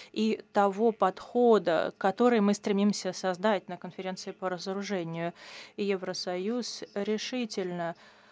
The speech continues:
отвергает решение Российской Федерации о том, чтобы отказать Молдове,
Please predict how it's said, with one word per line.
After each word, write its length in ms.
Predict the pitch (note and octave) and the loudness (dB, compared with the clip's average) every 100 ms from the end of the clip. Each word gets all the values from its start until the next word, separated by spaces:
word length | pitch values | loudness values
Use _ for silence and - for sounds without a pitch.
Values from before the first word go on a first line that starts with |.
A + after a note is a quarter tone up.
| _ - | _ -6
отвергает 1000 | F#3+ F#3+ G3 G3 A3 A#3 F3 E3 E3 - | -4 -2 -2 0 4 6 4 0 -4 -2
решение 1000 | F#3 F3+ G3+ - A3 F#3+ F3+ E3+ E3+ | 0 0 -4 -4 -4 -4 -6 -10 -10
Российской 340 | F3+ F3+ F#3 F#3+ | -10 -12 -12 -10
Федерации 920 | G3+ F#3+ G#3 C4 - - F#3 F3+ F#3+ _ | -8 -4 -2 -2 -4 -6 -4 -4 -8 _
о 260 | G3 F#3+ G3 | -2 0 0
том, 180 | A#3+ | 0
чтобы 260 | A3 A3 G3 | 2 4 6
отказать 720 | G3 - A3 G#3+ F3+ E3+ - - - | 6 6 4 6 4 4 -2 -4 6
Молдове, 880 | G3+ F#3+ F#3+ G3+ B3 A3 G3+ F#3+ | 10 12 10 8 6 8 6 4